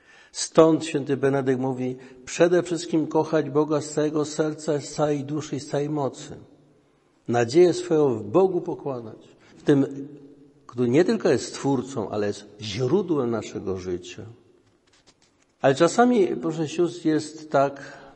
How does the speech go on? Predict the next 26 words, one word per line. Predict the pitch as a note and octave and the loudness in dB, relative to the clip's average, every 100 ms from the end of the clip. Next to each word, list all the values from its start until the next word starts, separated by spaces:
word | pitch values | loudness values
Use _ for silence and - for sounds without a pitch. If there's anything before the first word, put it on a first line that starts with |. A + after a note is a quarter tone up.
| - B2 | -14 -12
jak | A2+ | -8
to | - A2+ | -6 -6
czytamy | - - A2+ A#2 | -6 -4 -2 -2
w | G#2 | -4
Ewangelii | G#2+ G#2+ G2+ C3 D3 B2+ G#2+ | -6 -6 -4 -6 -4 -4 -4
i | A2 | -6
nie | G2+ | -6
tylko, | - C#3+ C#3+ A#2 | -6 -8 -6 -6
zresztą | G2+ G2 G#2 G2+ G2 - | -6 -8 -10 -12 -14 -16
w | G2 | -12
żywotach | F#2 G#2+ G#2 G2+ | -8 -6 -6 -8
też, | G2 G2 | -10 -10
że | G#2 F#2+ - | -8 -8 -10
świętych, | - C3 D3 - A#2 - - - - _ _ _ _ _ _ _ _ _ - | -8 -6 -6 -8 -12 -12 -20 -20 -20 _ _ _ _ _ _ _ _ _ -16
że | G#2 G#2+ C3+ C3 B2+ C3 | -8 -2 2 4 2 -2
życie | A2 D3+ - F#3+ | -8 -8 -2 2
jakby | F3 E3 C#3+ C#3 | 4 2 0 -6
przeczy | - - D3+ - - | -6 -4 -4 -6 -12
temu. | - E2+ D#2+ - F#2+ - _ _ - _ _ _ _ _ _ - | -10 -10 -10 -16 -20 -20 _ _ -20 _ _ _ _ _ _ -12
Okazuje | - A#2+ A#2+ D3+ C#3 | -2 -2 0 0 0
się, | - C#3+ C#3 | -2 0 0
że | A#2 C3+ B2+ B2 A#2+ G#2+ | -2 -2 0 0 -2 -6
dzieje | A2 C#3 B2+ | -4 -2 -2
się | A#2+ | -6
coś | G#2+ D3 C3+ | -6 -8 -6
takiego, | - G#2+ - B2+ B2 C3+ C#3 | -6 -6 -4 -4 -4 -4 -6